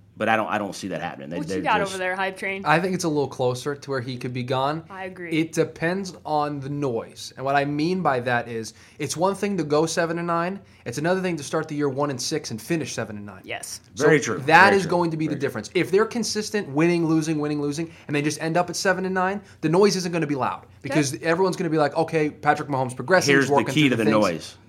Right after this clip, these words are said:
Speaker 1: Kansas City's never had a quarterback since Len Dawson. Alex
Speaker 2: Yeah,
Speaker 1: Smith's
Speaker 2: no,
Speaker 1: the
Speaker 2: they've
Speaker 1: best thing they've had. I know this
Speaker 2: Yes.
Speaker 1: franchise well.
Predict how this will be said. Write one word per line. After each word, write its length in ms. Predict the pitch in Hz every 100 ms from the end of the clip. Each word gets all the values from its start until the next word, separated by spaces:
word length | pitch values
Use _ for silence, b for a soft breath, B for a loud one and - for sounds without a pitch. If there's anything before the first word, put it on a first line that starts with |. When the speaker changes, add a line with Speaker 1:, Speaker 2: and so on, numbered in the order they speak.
| _
Speaker 1:
Kansas 360 | - 117 131 127
City's 280 | 127 104 90
never 640 | 92 95 104 101 104 90 -
had 380 | - 98 90 87
a 120 | 82
quarterback 560 | 80 98 90 85 85 80
since 240 | 82 80
Len 200 | 92 90
Dawson. 380 | 87 85 - 80
Alex 260 | 90 95
Speaker 2:
Yeah, 60 | 233
Speaker 1:
Smith's 120 | 151 104
Speaker 2:
no, 60 |
Speaker 1:
the 40 | 180
Speaker 2:
they've 100 | 202
Speaker 1:
best 180 | 113 175
thing 140 | 117
they've 120 | 110
had. 100 | 104
I 40 | 101
know 100 | 113
this 140 | 117
Speaker 2:
Yes. 20 | 107
Speaker 1:
franchise 400 | 110 107 95 85
well. 340 | 95 78 -